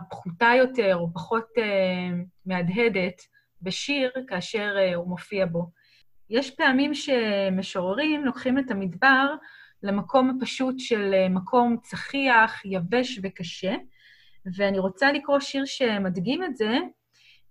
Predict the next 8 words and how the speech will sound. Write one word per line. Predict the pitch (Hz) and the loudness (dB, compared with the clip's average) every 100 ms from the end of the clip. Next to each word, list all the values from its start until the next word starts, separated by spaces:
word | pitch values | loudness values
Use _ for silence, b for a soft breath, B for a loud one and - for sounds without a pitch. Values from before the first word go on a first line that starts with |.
| 202 | 0
אה, | 190 190 190 | 2 2 2
שיר | 185 254 269 | -2 -2 0
שכתב, | 269 285 220 220 226 226 | -2 -6 -2 2 2 4
אה, | 240 208 202 | 2 2 2
המשורר | 196 190 - 196 214 220 | 0 -6 -6 0 0 0
שחר | - 226 - 233 | -2 -2 0 0
מריו | 202 202 208 220 | 0 0 2 2
מרדכי, | 208 180 170 170 | 2 0 -2 -4